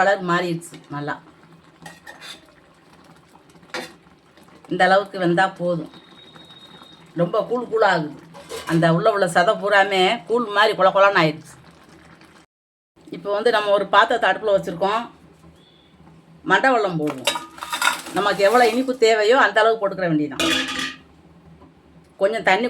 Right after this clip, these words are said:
கொஞ்சமா ஊத்திக்கிருவோம், போதும். நல்லா கெட்டியா தேன் மாதிரி இதை காய்ச்சிக்கிட்டு நம்ம அடுப்பை ஆஃப் பண்ணிக்கிருவோம். முதல்ல வந்து மண்டவெல்லம் நல்லா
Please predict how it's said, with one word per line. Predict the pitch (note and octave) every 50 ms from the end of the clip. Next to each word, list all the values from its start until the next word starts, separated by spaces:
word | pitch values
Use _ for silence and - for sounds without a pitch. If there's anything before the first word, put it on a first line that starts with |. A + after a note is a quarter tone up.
| - G3
கொஞ்சமா | F#3+ F#3+ G#3+ A#3+ A#3+ A3+ G#3 F3+
ஊத்திக்கிருவோம், | E3+ E3 D#3+ D3+ D#3+ D3+ C3 B2 - - - - -
போதும். | E3+ E3+ D#3+ E3 - - _ _ _ _ _ _ _ _ - - - _ _ _ _ _ _ _ _ - - - - - - - - _ - - - - - - _ _ _ _ _ - - - - F3
நல்லா | F#3 G#3 A3+ A#3+ A#3 G#3 - G#3
கெட்டியா | G#3 G3 - - - - C#4 B3+ G#3 - - A3
தேன் | G#3+ A#3+ B3+ B3 A#3 A3 G#3+
மாதிரி | A3 A#3+ C4 B3+ A3+
இதை | G3 F3+ -
காய்ச்சிக்கிட்டு | F#3+ F#3+ G3+ - A3+ G#3 G3 F#3+ E3 A3+ C4 D#4+ G4+ - - - - - - - - - - - - - - - - - - - - - - - - - - _ _ _ - - D#3 E3+
நம்ம | F3 F3+ F3+ E3+
அடுப்பை | E3+ F3 - F3+ E3+ D#3
ஆஃப் | D#3 D3 D#3
பண்ணிக்கிருவோம். | D3 C#3 C3+ B2+ - C3 C3 A#2+ A2+ -
முதல்ல | D#3 E3 E3+ F#3 G3 F#3
வந்து | F3 F#3 A#3 A3 F3+
மண்டவெல்லம் | E3+ E3+ F#3+ G3+ G3 F#3 E3+ D#3 D#3
நல்லா | D#3+ F3+ G#3 G#3+ A3